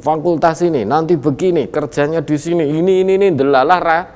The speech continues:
oleh Allah tidak diizinkan, mak plekentis gitu. Oleh Allah tidak diizinkan.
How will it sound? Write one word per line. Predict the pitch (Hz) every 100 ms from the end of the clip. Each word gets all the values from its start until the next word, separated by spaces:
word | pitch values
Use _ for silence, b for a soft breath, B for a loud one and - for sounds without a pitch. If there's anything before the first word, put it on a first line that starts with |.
| - - B B
oleh | - 143 147
Allah | 143 165
tidak | 165 151 135
diizinkan, | 139 139 123 110 123 113 107 92
mak | 127 -
plekentis | 135 - 139 127 151 - -
gitu. | 107 104 101 82 - - - _ - _ _ b b b b -
Oleh | 120 127
Allah | 147
tidak | 160 147 156 123
diizinkan. | 147 147 117 143 143 135